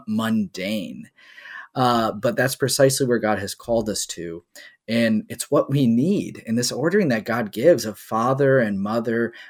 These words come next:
uh, husband and wife, uh, parents and children is a beautiful order, of course, corrupted by sin and, and our failings in all of this, but by which we, as the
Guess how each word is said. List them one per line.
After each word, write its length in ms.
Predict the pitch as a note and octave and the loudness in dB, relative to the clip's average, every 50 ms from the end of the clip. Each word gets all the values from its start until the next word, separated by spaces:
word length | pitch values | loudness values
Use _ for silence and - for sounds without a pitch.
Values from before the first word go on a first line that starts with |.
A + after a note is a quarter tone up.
| - _ | -20 _
uh, 320 | - G2 G2+ G2 G2 G2 | -10 -8 -8 -6 -6 -8
husband 640 | - - - - C#3 C3+ C#3+ C3+ C3+ - B2 A#2 A2 | -8 -10 -4 2 2 4 4 2 0 2 2 2 2
and 160 | G#2 G2+ F#2 | 0 -2 -2
wife, 420 | G2+ G#2+ A2 A2+ A2 A2 - - _ _ _ _ _ - | 0 0 2 2 2 0 -2 -8 _ _ _ _ _ -14
uh, 240 | G#2+ G2 G2 G2 - | -12 -10 -10 -10 -12
parents 520 | - - C3+ C#3 C#3+ C#3+ C#3 C3+ C3+ - | -6 0 2 4 4 4 4 2 0 -4
and 120 | G2 G2 F#2+ | -6 -8 -8
children 580 | - - - B2+ B2 A2+ A2 A2 A2 G#2+ G2 - - - - - _ _ | -8 -4 0 0 0 0 0 -2 -2 -2 -4 -6 -12 -20 -20 -20 _ _
is 120 | C3 C3 A2+ | -2 0 0
a 60 | B2+ | 0
beautiful 560 | A2 F#2+ A#2 E3 G#3+ A3+ A3 - - B2+ - - | -2 2 4 6 6 6 6 4 2 0 2 2
order, 320 | G#2 G2+ G2 F#2 F#2+ - _ _ _ | -2 -2 -2 -4 -8 -10 _ _ _
of 80 | - _ | -20 _
course, 220 | - - - B2+ - | -4 -2 -2 -2 -2
corrupted 540 | - - - C#3 C#3+ D#3 D3+ - C3+ A#2+ | -6 -10 -4 -2 -2 -2 0 0 -2 0
by 200 | G#2 G#2+ G#2 G2+ | 0 0 -2 -2
sin 680 | G2+ - - - - G#3+ G#3+ D#3+ A#2+ G2+ G#2 A#2+ C#3 C3+ - - - - - _ | -2 -4 -4 -2 0 2 2 2 2 2 0 -2 -4 -4 -10 -18 -20 -20 -14 _
and, 240 | - A2+ A#2 - - | -2 -2 -2 -2 -2
and 180 | A#2+ A#2+ A2 | -2 0 0
our 120 | G#2+ G2 F2+ | 0 -2 -4
failings 680 | - - - - B2+ D3+ G#3 A3 G3 C3 A#2 A2 G#2+ - | -6 -12 -4 -2 4 6 8 8 8 8 4 4 0 -4
in 120 | G#2+ G2 | -6 -6
all 180 | F#2+ F#2+ G2 F#2+ | -6 -6 -6 -8
of 140 | F2 - _ | -10 -10 _
this, 260 | F#2+ F#2 G#2 - - | -10 -6 -6 -6 -6
but 340 | - - A#2 G2+ - - _ | -4 -4 -6 -6 -6 -6 _
by 180 | A#2+ A2+ A2 | -2 0 0
which 360 | G#2 G2 A#2+ B2+ B2+ - - | 0 0 -2 -2 -2 -4 -8
we, 420 | A2+ A2+ C3+ D#3 C3 A2+ A#2 C3+ D3+ | -6 0 2 2 4 4 4 4 4
as 340 | - A#2 A#2 A2+ G#2 - - | 4 2 2 0 -2 -4 -6
the 180 | - A2+ G2+ | -6 -6 -6